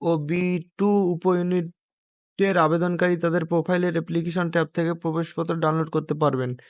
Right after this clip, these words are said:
এর আগে বিশ্ববিদ্যালয়ের ডেপুটি রেজিস্ট্রার এবং ভর্তি কমিটির সচিব এম, এস এম আকবর হোসাইন স্বাক্ষরিত বিজ্ঞপ্তিতে বলা হয়, গত চার ফেব্রুয়ারি অনুষ্ঠিত দুই হাজার চব্বিশ পঁচিশ শিক্ষাবর্ষে প্রথম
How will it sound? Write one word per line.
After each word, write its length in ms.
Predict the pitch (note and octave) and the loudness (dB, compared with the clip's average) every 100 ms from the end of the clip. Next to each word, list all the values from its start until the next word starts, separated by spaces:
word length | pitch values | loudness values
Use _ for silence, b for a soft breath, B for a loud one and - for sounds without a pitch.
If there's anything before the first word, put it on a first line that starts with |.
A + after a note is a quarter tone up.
| B B B | B B B
এর 140 | - F#3 | -4 0
আগে 180 | F#3 F#3 | 0 0
বিশ্ববিদ্যালয়ের 680 | F3 E3+ F#3 F3+ F3 F#3 F3 | -2 -2 -2 -2 -2 -2 0
ডেপুটি 320 | E3 E3 E3+ | -2 -2 -2
রেজিস্ট্রার 560 | F3 E3+ E3 - F3 F3+ F3+ b b b - | 0 0 -2 -2 0 0 -2 b b b -4
এবং 140 | E3 E3 D3+ | -2 0 0
ভর্তি 280 | D#3+ E3 F#3+ | -2 0 0
কমিটির 400 | F#3 F#3 E3+ F3 | 0 0 -2 -4
সচিব 460 | - E3+ F#3 F#3+ E3+ _ _ - - - | -4 -4 0 0 -2 _ _ -20 -12 -4
এম, 180 | F3 F3+ F3+ E3+ _ _ _ _ _ - | -2 0 -2 -6 _ _ _ _ _ -2
এস 140 | F3 E3+ | -2 0
এম 140 | F#3 | 0
আকবর 360 | E3+ D#3+ E3 F3+ F3 | 2 2 2 2 2
হোসাইন 380 | E3 F3+ F3 F3 | 0 0 0 0
স্বাক্ষরিত 440 | D#3+ D#3 F3+ E3+ | -4 -2 -2 0
বিজ্ঞপ্তিতে 580 | F3 D#3+ D#3+ E3+ E3 E3 | 0 0 0 -2 -2 -2
বলা 280 | D#3+ D#3+ E3 | 0 2 2
হয়, 280 | E3+ F3 F#3 F3+ b b b - | 4 4 2 -2 b b b -6
গত 220 | D3+ E3+ F3 | 0 0 0
চার 280 | E3 E3+ F3 | 0 2 4
ফেব্রুয়ারি 360 | E3+ F3 F#3 F3+ | 2 2 2 2
অনুষ্ঠিত 380 | F3+ F3 F3 F3+ F#3 | 0 -2 -4 0 0
দুই 140 | D#3+ E3+ | 2 0
হাজার 140 | E3 | 0
চব্বিশ 300 | E3 E3+ F3 | -2 -2 -2
পঁচিশ 240 | F#3 F3 E3 | -4 -6 -4
শিক্ষাবর্ষে 440 | E3+ D#3+ E3+ F3 | -4 0 0 0
প্রথম 300 | E3+ E3 F#3 | -2 -2 -2